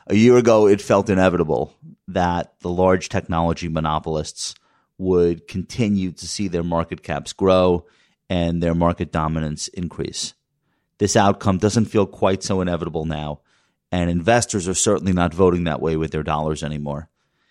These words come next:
It took a pandemic and that pandemic's aftermath to change this narrative, and a whole lot of fiscal <laughs> stimulus and monetary stimulus too. But here we are, at the big fat middle part of an economic expansion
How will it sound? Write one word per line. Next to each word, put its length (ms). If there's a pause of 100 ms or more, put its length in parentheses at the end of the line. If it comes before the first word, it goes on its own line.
(180)
It 120
took 180
a 60
pandemic 840 (600)
and 160
that 240
pandemic's 640 (100)
aftermath 680
to 100
change 320
this 240
narrative, 540 (680)
and 100
a 40
whole 240
lot 180
of 80
fiscal 300
<laughs> 100
stimulus 480
and 80
monetary 460
stimulus 440
too. 300 (520)
But 120
here 140
we 120
are, 300 (600)
at 160
the 40
big 360
fat 440
middle 320
part 440 (100)
of 100
an 120
economic 460
expansion 680